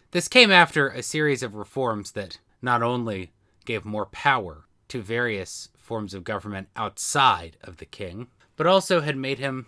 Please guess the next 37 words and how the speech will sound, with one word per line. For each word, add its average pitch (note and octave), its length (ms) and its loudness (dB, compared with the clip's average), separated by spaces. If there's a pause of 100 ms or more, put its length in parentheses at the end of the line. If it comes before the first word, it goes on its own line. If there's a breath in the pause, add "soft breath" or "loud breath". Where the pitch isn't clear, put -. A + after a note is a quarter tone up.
king D#3+ 280 0
of C3+ 240 -8
the B2+ 100 -6
French - 720 2 (120)
instead A2+ 300 -10
of A2 160 -10
king A#2 220 -8
of A2 120 -8
France. - 680 -8 (140)
It - 80 -18
was G#2+ 180 -6
a G2 40 -12
small A#2 640 -4 (220)
change G2+ 640 -10
in G2 200 -12
many G2 200 -10
ways, E2 400 -20 (100)
but B2+ 100 -4
it C3 100 -6
said, C3+ 340 0 (300 soft breath)
"You C#3 140 -2
rule A#2+ 220 -2
the A2+ 80 -10
French G#2+ 340 -8
people." C3+ 420 -8
Rather C#3+ 160 0
than D3 200 -2
being B2 320 -4 (380 soft breath)
queen E3+ 400 0
of B2+ 220 -8
the G#2+ 100 -6
French - 680 -4 (160)
meant A#2 240 -6
less A2+ 300 -4
to - 120 -10
Marie G2+ 260 -6
Antoinette. G2+ 600 -12